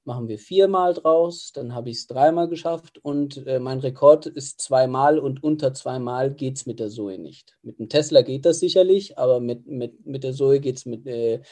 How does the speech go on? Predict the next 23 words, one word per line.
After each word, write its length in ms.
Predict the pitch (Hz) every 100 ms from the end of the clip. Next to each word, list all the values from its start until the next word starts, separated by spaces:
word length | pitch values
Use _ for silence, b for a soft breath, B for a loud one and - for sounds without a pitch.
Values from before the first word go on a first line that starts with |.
| b b
diese 180 | 143 131
sechshundertzwanzig, 1800 | 123 127 135 135 - 147 139 131 131 131 - - - - 131 135 139 131 135
sechshundert, 800 | 127 127 131 127 123 120 - _ _ _ _ _ _ _ _ _
äh, 220 | 147 139 -
x 300 | 147 143 -
Kilometer, 560 | - 147 135 143 143 160
die 140 | 147
du 260 | 135 131 131
schaffen 360 | 135 135 165
musst. 420 | 156 170 170 _ _ b b b b b -
Ähm, 880 | 139 131 127 123 123 123 117 117 - _
ja, 300 | 127 101 98 _ _ _ -
mit 220 | 139 131
der 80 | 127
Zoe 240 | 143 156
geht's, 340 | 151 139 - 131 123
geht's 320 | 135 131 -
in, 340 | 139 120 117 120
in 140 | 135
zwei 240 | - 147
Stopps 420 | - 170 196 - -
und 480 | - 143 139 -
dann, 400 | 139 139 165 175